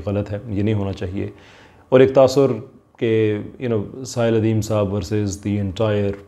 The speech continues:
community of ulama in Pakistan, uh, whether it's true or not, ये बात वाकई हकीकत पे मबनी है या नहीं है, लेकिन बहरहाल एक तासुर के तौर पर तो ये एग्जिस्ट करती है। यही वजह तो है कि ये बात नेशनल मीडिया में गई है।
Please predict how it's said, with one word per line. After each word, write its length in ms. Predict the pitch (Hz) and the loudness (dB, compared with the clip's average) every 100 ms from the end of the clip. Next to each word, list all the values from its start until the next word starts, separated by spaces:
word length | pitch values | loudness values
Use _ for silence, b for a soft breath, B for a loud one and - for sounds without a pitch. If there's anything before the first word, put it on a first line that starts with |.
| _ _ - - 113 | _ _ -20 -10 -4
community 340 | 110 107 104 | -2 0 0
of 120 | 98 | 0
ulama 320 | 101 98 98 104 - | -2 -2 -4 -6 -8
in 120 | 110 104 | -4 -2
Pakistan, 400 | 101 95 101 101 | -2 -2 -4 -6
uh, 1300 | 117 - _ - - - - _ - 101 104 101 - - 82 120 139 117 | -10 -18 _ -20 -20 -20 -20 _ -4 0 2 0 -2 -8 -12 -8 -2 4
whether 220 | 131 139 | 6 6
it's 180 | - 147 | 4 2
true 160 | 151 131 | 4 4
or 100 | 120 | 2
not, 180 | 135 | -4
ये 360 | 110 117 113 - - | -2 -2 -2 -6 -14
बात 360 | 95 101 110 107 | -8 -2 -2 0
वाकई 260 | 104 127 | 0 0
हकीकत 560 | 107 90 104 117 113 - | 0 0 0 0 -2 -4
पे 60 | 110 | -4
मबनी 320 | 101 98 104 | -2 -2 -2
है 220 | 95 117 | 2 2
या 120 | 113 | 2
नहीं 180 | 101 101 | 0 -2
है, 260 | 92 101 - 113 | -4 -8 -8 0
लेकिन 240 | 135 147 | 2 4
बहरहाल 220 | 135 143 | 6 6
एक 80 | 131 | 4
तासुर 320 | - 127 139 | 2 2 2
के 120 | 131 110 | 0 0
तौर 180 | 110 | 0
पर 80 | 107 | 0
तो 100 | 110 | 0
ये 100 | 104 | 0
एग्जिस्ट 320 | 90 104 - | 0 -2 0
करती 280 | 110 95 113 | 0 2 2
है। 60 | 104 | 4
यही 140 | 123 | 4
वजह 220 | 131 127 | 4 2
तो 100 | 120 | 2
है 140 | 117 135 | -2 -2
कि 100 | 131 | -2
ये 60 | |
बात 160 | 113 113 | -2 -2
नेशनल 240 | 113 123 | -4 -2
मीडिया 260 | 123 131 139 | 0 0 -2
में 100 | 101 | -4
गई 160 | 87 | -8
है। 140 | 87 | -10